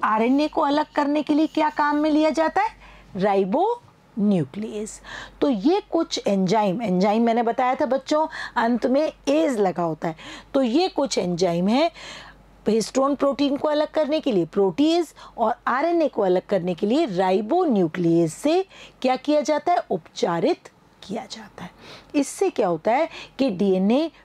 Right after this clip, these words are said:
विशुद्ध रूप में अलग प्राप्त हो जाता है। पृथक किए डीएनए को उचित उपचार द्वारा अन्य अणुओं से पृथक कर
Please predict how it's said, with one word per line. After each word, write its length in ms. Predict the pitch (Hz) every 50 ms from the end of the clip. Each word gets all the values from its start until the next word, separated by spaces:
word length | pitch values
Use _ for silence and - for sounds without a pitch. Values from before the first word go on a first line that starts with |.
| - 226
विशुद्ध 520 | 180 233 240 - - 381 403 320 277 226
रूप 380 | 247 196 175 156 151 - - 208
में 200 | 233 294 403 415 - - - - -
अलग 380 | - 196 196 233 - - - - _ _ _ - -
प्राप्त 340 | - 208 185 - - - -
हो 60 | 220
जाता 320 | 220 - - - - - 214
है। 60 | 185 - - - - - - - -
पृथक 360 | - - 269 262 - 403 453 - - -
किए 180 | 247 240 214
डीएनए 420 | 190 170 202 185 180 175 175 175 170
को 280 | 160 - 285 311 302 - - - - -
उचित 420 | 320 349 - - - 427 415 - -
उपचार 440 | 233 156 - - 233 185 170 170 165
द्वारा 340 | 160 175 180 185 202 185 156 - - - - - -
अन्य 300 | - - 359 392 403 415
अणुओं 400 | 392 370 269 226 214 208 196 196
से 180 | 185 - - 311
पृथक 440 | - - - 190 - - - 190 - -
कर 180 | - 254 294